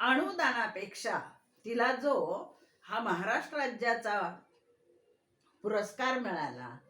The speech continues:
तो गौरवास्पद पुरस्कार मिळालेला आहे. आणि म्हणून तिची,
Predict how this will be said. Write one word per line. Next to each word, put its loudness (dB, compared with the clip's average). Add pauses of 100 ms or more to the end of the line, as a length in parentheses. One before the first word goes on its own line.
तो 2
गौरवास्पद -2
पुरस्कार -10
मिळालेला -12
आहे. -18 (800)
आणि -6
म्हणून -4 (540)
तिची, -8